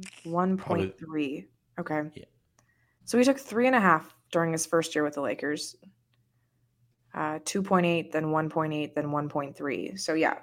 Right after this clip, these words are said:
Speaker 2: steady, steady decline, obviously, in terms of the confidence, in terms of
Speaker 1: Yeah.
Speaker 2: the efficiency, in terms of the <laughs> general, "Oh my God, A D, stop taking the shotness."
Speaker 1: Yeah.
Speaker 2: <laughs> Yeah, I just, I think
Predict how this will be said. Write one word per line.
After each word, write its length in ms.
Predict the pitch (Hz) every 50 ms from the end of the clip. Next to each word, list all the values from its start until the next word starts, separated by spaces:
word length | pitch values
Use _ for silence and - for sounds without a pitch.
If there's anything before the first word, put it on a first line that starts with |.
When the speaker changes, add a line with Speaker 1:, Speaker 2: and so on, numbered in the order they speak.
| -
Speaker 2:
steady, 420 | - - - 233 226 226 202 190 -
steady 200 | - - 220 196
decline, 260 | 180 175 - 180 170 165
obviously, 380 | 156 156 156 156 - - 156 151
in 120 | 147 151
terms 200 | 151 156 151 151
of 60 | - 143
the 60 | 143
confidence, 680 | 143 - 156 151 151 156 151 147 151 151 - - -
in 60 | 165 151
terms 220 | - 156 147 143
of 100 | - 180
Speaker 1:
Yeah. 80 | 156 147
Speaker 2:
the 60 | 147
efficiency, 520 | - 151 147 - 147 143 - - 151 147 139
in 120 | 143 151
terms 240 | 151 151 147 147 156
of 80 | 147 151
the 160 | 151 156 - - - - - - - _ _ _ _ _ _
<laughs> 640 | _ _ _ - - - - - 175 - - -
general, 360 | - - 180 180 175 180 175 196
"Oh 60 | 220
my 140 | 170 180 302
God, 200 | 262 202 185 180
A 100 | 180 175
D, 120 | 175 175
stop 180 | 180 185 165 165
taking 220 | - 170 165 160
the 60 | 160
shotness." 460 | 160 - 185 165 165 156 156 151 - - - - -
Speaker 1:
Yeah. 180 | 117 107 92 95 - _ - 98
Speaker 2:
<laughs> 440 | - 240 262 247 - - 269 247 - - - _ _ _ _ _ _ _ _ _ _ _ _ -
Yeah, 120 | 392 415 -
I 120 | - 294 339
just, 280 | 349 339 339 - - - - _ -
I 100 | - 262
think 280 | 285 415 466 466 -